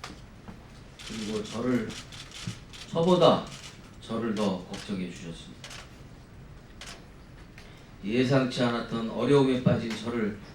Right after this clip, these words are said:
지키고 살리기 위해 제가 상상하지도 못한 동지애로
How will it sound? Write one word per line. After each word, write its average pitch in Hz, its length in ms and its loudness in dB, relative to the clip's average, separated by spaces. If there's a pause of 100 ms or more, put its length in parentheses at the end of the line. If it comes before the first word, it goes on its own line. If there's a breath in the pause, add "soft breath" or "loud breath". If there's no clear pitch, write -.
(120)
지키고 135 420 0
살리기 147 560 2
위해 107 260 2 (960)
제가 - 300 2
상상하지도 151 1000 -2
못한 123 340 0 (540)
동지애로 120 640 2